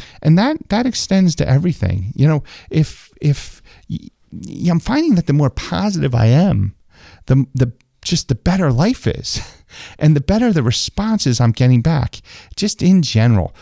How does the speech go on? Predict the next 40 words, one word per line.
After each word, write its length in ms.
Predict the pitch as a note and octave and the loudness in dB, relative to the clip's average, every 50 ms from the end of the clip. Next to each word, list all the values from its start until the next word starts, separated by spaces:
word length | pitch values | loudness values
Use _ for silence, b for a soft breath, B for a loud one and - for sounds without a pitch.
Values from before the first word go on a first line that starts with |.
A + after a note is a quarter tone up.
| B B - | B B 0
my 160 | A2+ A#2 A#2+ | 2 2 2
business, 500 | A2 - A#2+ A#2+ A2+ G#2 G#2 F#2+ - - | 2 2 2 2 2 2 0 0 0 -2
like 100 | G2+ F#2+ | -2 -2
I 60 | F#2+ | -2
said, 260 | F#2 - - G2 F#2 | -2 0 0 0 0
is, 140 | F#2+ F#2 F2+ | 0 0 0
is 240 | - G2+ G2 F2+ F2+ | 0 0 -2 -2 -2
doing 460 | - A2+ G#2+ G2+ G2 F#2 F#2 F#2 G2 | -2 0 2 2 2 2 2 0 2
really 320 | A2 A#2 A#2 A2 G#2+ G#2 | 2 4 4 4 2 0
well. 360 | G2 F2+ F#2 F2+ D#2 - - B B B B B B - | 0 0 -2 -2 -2 -6 -10 B B B B B B -2
My 100 | A2 G#2 | -2 0
personal 460 | - - - B2 A2 - - G#2 G2 | 0 0 0 0 0 0 0 0 0
life 160 | F#2+ F#2 - | 0 -2 -2
really 440 | - G#2+ G#2+ A2 A#2 A#2+ A#2 A2 G#2 | -2 0 2 2 4 4 4 4 2
well. 180 | F#2+ F#2+ - - _ | 2 0 -2 -4 _
Everything 420 | D3+ C3+ E3+ E3+ C#3 - A#2+ A#2+ | -8 -6 -4 -4 -4 -4 -2 -2
is 120 | B2+ B2 - | -2 -4 -2
doing 280 | - A#2+ A#2+ A#2+ A#2 | 0 2 2 4 4
really 240 | A2+ A2+ A2+ A2 A2 | 4 4 2 2 2
well. 320 | G#2+ G#2+ G2+ G2 F#2+ F2+ B B B B B | 2 2 4 4 2 0 B B B B B
And 100 | - - | 0 2
it's 120 | B2 - - | 2 2 0
because 340 | - A2 - - A2+ G#2 G#2 | -2 -2 2 2 4 4 4
I'm 140 | G2+ G2 | 4 2
focused 500 | - - - D#3+ E3 - - C#3+ - - | 2 0 0 0 0 0 0 -2 0 2
on, 220 | B2 B2+ A#2+ A2+ A2+ - | 2 4 4 2 2 2
on 280 | A2 G#2 G2+ G2 G2+ - - | 2 2 4 2 2 0 -4
achieving 500 | - - - - E3 E3+ E3 D3+ D3+ C3+ | -6 -6 -4 0 0 2 4 4 4 4
something 480 | - - B2+ A#2+ - - A2+ A2 G2+ B B B B B | 2 2 0 0 2 2 0 0 0 B B B B B
really 300 | - B2 A#2+ G#2+ G#2+ G#2 | 0 2 4 4 4 2
important. 480 | F#2+ - - - F#3 F3+ - F#3+ E3 - | 2 2 0 -2 -2 0 0 0 0 0
I'm 100 | G#2+ G#2 | -2 -4
giving 340 | - - F3+ F3+ F#3 E3 C3+ | -2 0 0 2 4 4 2
it 120 | - - | 2 2
my 120 | G#2 A2 - | 0 0 2
energy 340 | B2 B2 A#2+ A#2 G#2+ - G#2+ | 4 4 4 4 2 2 2
and 100 | G#2 G2+ | 2 2
my 120 | G2 F#2+ | 2 2
effort. 340 | F2 G#2 - - A2 - - B B B B B B - | 2 0 0 0 -2 -4 -4 B B B B B B -2
And 400 | A#2+ A2+ A2 G#2+ G#2+ G#2+ G#2 - | 2 2 4 4 4 2 0 -2